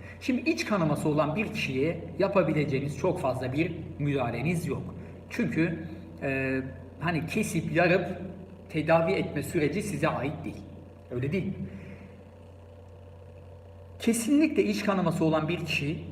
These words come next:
eğer şüphelendiyseniz, dışarıdan yiyecek, içecek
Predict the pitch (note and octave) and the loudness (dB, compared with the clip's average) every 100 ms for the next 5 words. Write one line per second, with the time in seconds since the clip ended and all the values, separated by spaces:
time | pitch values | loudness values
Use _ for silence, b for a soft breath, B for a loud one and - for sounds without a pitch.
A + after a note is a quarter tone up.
0 | - C3+ D3 - - D#3 D#3 D#3+ - C3+ | 0 2 2 2 2 4 4 2 2 0
1 | A3+ - - - - A#2+ F3+ C4 C4 B3 | 0 -2 -6 -8 -8 -2 2 4 4 6
2 | F#3 D#3+ D#3+ A#3+ A3+ E3+ - A3 - D#3 | 6 6 6 6 6 4 2 0 0 2
3 | F3 | 4